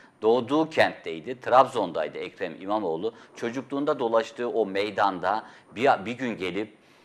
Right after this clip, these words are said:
on binlerce insana hitap edeceğini, İstanbul'u almak için hitap edeceğini belki de aklının ucundan geçirmemiştir. İşte o görüntüler geliyor. Ekrem İmamoğlu bugün Trabzon'daydı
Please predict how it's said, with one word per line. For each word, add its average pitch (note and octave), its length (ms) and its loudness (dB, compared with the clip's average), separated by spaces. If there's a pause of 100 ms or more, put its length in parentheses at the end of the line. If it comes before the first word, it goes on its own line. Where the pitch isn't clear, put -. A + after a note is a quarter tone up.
(240)
on A2+ 240 2
binlerce B2+ 480 4
insana F#2+ 400 -6
hitap F#2 380 -2
edeceğini, E2 640 -8
İstanbul'u B2+ 560 6
almak F#2 320 2
için F#2+ 200 -14
hitap F#2+ 320 -6
edeceğini D#2+ 480 -10 (200)
belki A2+ 280 -4
de E2+ 60 -2
aklının F#2+ 300 -6
ucundan E2 380 -10
geçirmemiştir. E2+ 800 -8 (260)
İşte G2+ 380 -8
o A2+ 160 -2
görüntüler F#2+ 500 -4
geliyor. G2 520 0 (400)
Ekrem G2+ 380 -4
İmamoğlu F#2+ 500 -2
bugün F#2 220 -10
Trabzon'daydı F#2+ 880 0